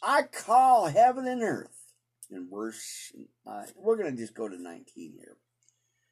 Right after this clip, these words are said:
Right. "To record this day against you, that I have set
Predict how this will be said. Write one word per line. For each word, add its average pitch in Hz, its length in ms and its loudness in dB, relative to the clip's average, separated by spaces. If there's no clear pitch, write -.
Right. 101 420 -16
"To 175 100 -2
record 151 960 2
this 131 520 -2
day 113 680 0
against 127 600 -6
you, 76 340 -12
that 101 200 -4
I 139 280 2
have 139 500 0
set - 680 -2